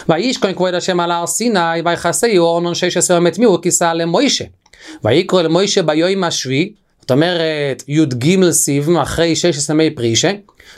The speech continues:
לקבול לשער תורה, הוא קרא לו למורן לקבל שער תורה. דיסל כדאיתור וישכון כבוד השם מראש חודש, כמו שרבי עקיבא מפרש,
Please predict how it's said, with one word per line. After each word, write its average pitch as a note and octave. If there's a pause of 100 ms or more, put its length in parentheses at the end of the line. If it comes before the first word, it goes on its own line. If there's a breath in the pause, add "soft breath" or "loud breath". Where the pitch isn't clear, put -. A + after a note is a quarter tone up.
לקבול G3+
לשער C4 (100)
תורה, C#4+
הוא B3+
קרא F3+
לו F#3
למורן A#3+
לקבל A3
שער G3+
תורה. E3+ (560 soft breath)
דיסל F#3+
כדאיתור F#3
וישכון F3+
כבוד F3
השם F#3 (300 soft breath)
מראש D3+
חודש, F#3+ (240 soft breath)
כמו D#3+
שרבי C#3
עקיבא A3+
מפרש, F#3+